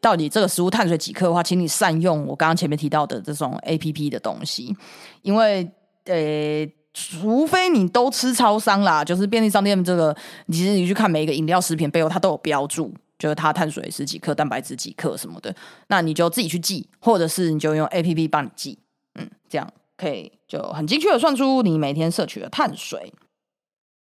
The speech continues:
好，讲到这边，其实也差不多讲完了，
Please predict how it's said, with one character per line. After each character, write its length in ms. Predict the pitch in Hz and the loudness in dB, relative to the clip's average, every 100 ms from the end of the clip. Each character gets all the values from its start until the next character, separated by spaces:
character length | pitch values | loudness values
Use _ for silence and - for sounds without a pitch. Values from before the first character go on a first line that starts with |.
| _ - | _ -10
好， 200 | 170 220 - - - _ | -6 -6 -10 -20 -20 _
讲 260 | - 131 147 | -4 -4 2
到 300 | 214 170 165 | 4 4 2
这 320 | 185 165 156 | 0 0 0
边， 720 | 156 156 147 147 147 151 156 156 | 0 -2 0 -2 -4 -4 -4 -4
其 140 | 170 | -6
实 140 | 156 170 | -4 -2
也 460 | 160 160 156 156 - - - _ - | 0 0 0 -4 -10 -20 -20 _ -2
差 240 | 302 320 | 2 2
不 200 | 339 311 | 2 0
多 380 | 269 277 277 277 | 2 2 2 2
讲 420 | 233 170 156 151 | 2 2 0 -2
完 340 | 156 147 165 202 | -2 0 0 0
了， 340 | 196 131 | 0 -2